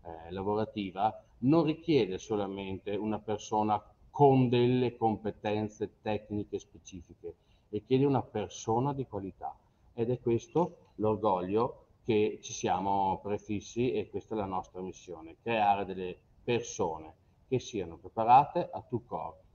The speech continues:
che possono inserirsi in degli staff che sono sempre più internazionalizzati, degli staff che sono sempre più, eh,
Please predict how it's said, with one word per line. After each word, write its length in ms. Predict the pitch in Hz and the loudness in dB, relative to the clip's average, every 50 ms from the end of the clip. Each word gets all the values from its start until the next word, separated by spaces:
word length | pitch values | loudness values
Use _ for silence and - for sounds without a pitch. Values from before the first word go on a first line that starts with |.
| - | -10
che 80 | - 107 | -10 -6
possono 480 | - - 113 107 - - - 98 95 | 0 2 2 2 2 0 -6 -6 -4
inserirsi 920 | 98 101 92 - - 113 110 113 117 120 117 117 - - 92 87 73 92 98 | -4 -4 -6 -6 -4 -2 0 2 2 0 0 -2 -6 -12 -12 -10 -10 -10 -8
in 120 | 98 98 | -8 -8
degli 240 | 92 98 92 95 95 | -8 -8 -8 -10 -12
staff 520 | 92 - - 110 101 98 92 - - 87 - | -10 -2 2 4 4 4 2 -2 -14 -20 -20
che 80 | - | -20
sono 220 | - - 92 90 82 | -20 -14 -12 -12 -12
sempre 480 | - - 113 107 101 98 90 - 87 | -10 -6 -4 -4 -4 -4 -8 -10 -14
più 260 | 85 _ - 95 87 73 - - _ _ _ _ _ _ _ _ | -16 _ -10 -10 -10 -10 -12 -18 _ _ _ _ _ _ _ _
internazionalizzati, 1500 | - 101 98 87 - 98 90 92 92 85 - - 98 90 87 85 82 82 80 - - - 101 117 139 139 - 208 208 - - - _ _ | -8 -8 -8 -6 -6 -6 -6 -6 -6 -8 -8 -8 -8 -8 -8 -8 -10 -12 -14 -8 0 2 4 4 4 2 0 -4 -4 -4 -10 -20 _ _
degli 220 | - 107 104 95 95 | -10 -10 -10 -10 -8
staff 420 | - - - 95 107 110 - - - | -6 0 0 0 0 0 -4 -10 -12
che 80 | - | -12
sono 220 | - - 92 90 82 | -12 -10 -10 -10 -10
sempre 520 | - - 104 90 87 95 92 107 131 139 | -10 -8 -8 -8 -8 -10 -10 -8 -8 -8
più, 300 | - - 95 92 107 139 - _ _ _ _ _ | -8 -6 -6 -6 -6 -6 -8 _ _ _ _ _
eh, 380 | - 92 92 87 87 85 85 | -8 -6 -6 -6 -6 -8 -10